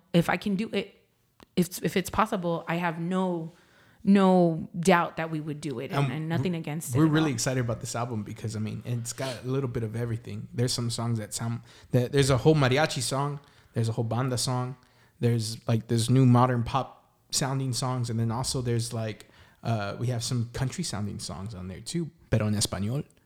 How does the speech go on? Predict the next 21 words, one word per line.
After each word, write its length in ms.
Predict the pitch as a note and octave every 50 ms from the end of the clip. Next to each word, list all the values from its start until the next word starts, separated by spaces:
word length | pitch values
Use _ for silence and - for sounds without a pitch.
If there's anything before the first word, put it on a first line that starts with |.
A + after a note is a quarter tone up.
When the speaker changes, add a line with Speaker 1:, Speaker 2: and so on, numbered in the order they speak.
| _ _ -
Speaker 2:
We're 100 | C#3 C#3+
very 220 | C3+ D3 D#3 F3+ F3+
excited 300 | D#3 - - C#3+ C#3+ C#3+
for 100 | - C#3
everybody 420 | - C#3 D#3+ D#3 C#3 C#3+ C3 A#2+
to 80 | A2+ A2+
hear 220 | A2+ - C#3 D#3
it 100 | D#3 C#3
because 320 | - C#3 - - C#3 B2+ - - - - - - -
we 80 | D3
do 160 | D3 C#3+ E3 D#3+
feel 180 | D#3+ E3 E3
like 160 | D3+ C#3+ C3+
it's 160 | C3 C3 B2 -
something 360 | C#3+ C3+ C3+ - C#3 C3+ B2
fresh 280 | A#2 - B2+ B2+ A#2+ -
and 120 | A#2+ A#2
it's 140 | A2+ G#2+ -
something 360 | - A#2 A#2 A2+ - A#2 A#2
new, 220 | A2+ A#2+ B2+ B2 A#2+
and, 260 | A#2 A2 G#2 -